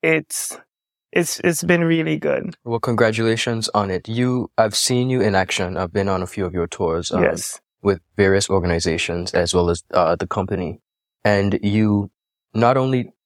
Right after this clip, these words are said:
Speaker 2: based on what you say, but you spend a lot of time speaking to the elderly in the community, the older, f-, what, what is, what are those conversations like?
Speaker 1: Yeah. The, the older people always know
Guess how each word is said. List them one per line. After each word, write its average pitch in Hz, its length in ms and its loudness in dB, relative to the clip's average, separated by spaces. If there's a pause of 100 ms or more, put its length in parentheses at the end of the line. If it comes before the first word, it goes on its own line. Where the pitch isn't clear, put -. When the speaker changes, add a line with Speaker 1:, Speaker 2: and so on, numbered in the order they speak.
(120)
Speaker 2:
based 107 260 2
on 101 100 2
what 90 180 -2
you 90 80 -4
say, 90 180 0
but 92 220 -4
you 101 60 -2
spend 135 260 -2
a 135 60 0
lot 107 160 2
of 101 80 -4
time 95 220 -2
speaking 92 460 -4
to - 100 -8
the 87 160 -2
elderly 85 480 -2
in 95 100 -2
the 90 80 -4
community, 85 520 -8
the 76 140 -6
older, 90 200 0
f-, - 160 -6
what, 120 260 2
what 143 160 2
is, 139 160 0
what 127 160 0
are 143 80 2
those 117 200 -2
conversations 98 680 -4
like? 78 300 -10 (360)
Speaker 1:
Yeah. 78 440 -2 (160)
The, 190 240 2
the 180 160 4
older 214 340 4
people 202 640 0 (160)
always 170 640 2
know 165 400 0